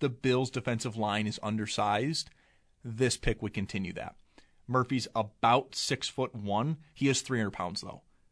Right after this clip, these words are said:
But if you're worried that they're undersized, that probably continues here, where for me,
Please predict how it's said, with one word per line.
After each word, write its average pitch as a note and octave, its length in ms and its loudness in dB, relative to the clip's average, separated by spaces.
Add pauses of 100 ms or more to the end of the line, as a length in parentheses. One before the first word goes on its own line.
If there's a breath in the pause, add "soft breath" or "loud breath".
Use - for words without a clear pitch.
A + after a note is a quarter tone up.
(460)
But A2+ 160 4
if A2 100 -2
you're C3+ 100 2
worried C3+ 440 8
that B2 100 4
they're B2+ 160 4
undersized, A2+ 760 2 (300)
that A#2+ 180 -4
probably A2+ 480 0
continues G2 480 -4
here, - 260 -10 (520)
where A2+ 200 4
for A2 140 0
me, D3 300 6